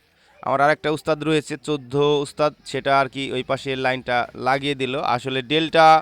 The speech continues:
অথবা কোম্পানির যে কোনো সেটের কেবলটা কিন্তু হেভি মানের একটা কেবল থাকে। আর আমরা এখানে একটা, আহ,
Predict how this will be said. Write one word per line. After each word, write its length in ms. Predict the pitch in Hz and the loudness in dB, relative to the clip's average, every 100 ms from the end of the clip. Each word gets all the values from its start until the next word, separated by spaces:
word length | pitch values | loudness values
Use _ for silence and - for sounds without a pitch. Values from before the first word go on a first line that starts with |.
| - | 2
অথবা 280 | - 147 143 | -6 -2 -2
কোম্পানির 500 | 156 180 185 180 156 | 0 0 0 0 0
যে 120 | 180 | -2
কোনো 200 | 165 180 | -2 -4
সেটের 300 | 170 170 170 | -6 -6 -6
কেবলটা 420 | - 175 180 160 | 0 2 2 0
কিন্তু 240 | 160 160 147 | -4 -4 -6
হেভি 320 | 113 143 165 | -4 -2 0
মানের 240 | 160 151 | 0 0
একটা 220 | 139 - 127 | -2 -6 -8
কেবল 260 | 131 131 | -6 -6
থাকে। 280 | 117 117 151 _ - _ _ - - - - - - - - _ | -8 -8 -10 _ -20 _ _ -20 -20 -20 -20 -20 -20 -20 -20 _
আর 100 | 135 | -2
আমরা 220 | 135 147 156 | 0 2 2
এখানে 300 | 160 175 180 | 2 0 0
একটা, 420 | - 180 175 180 - _ _ _ - - | 0 4 4 4 -2 _ _ _ -14 -4
আহ, 320 | 117 127 | -2 -2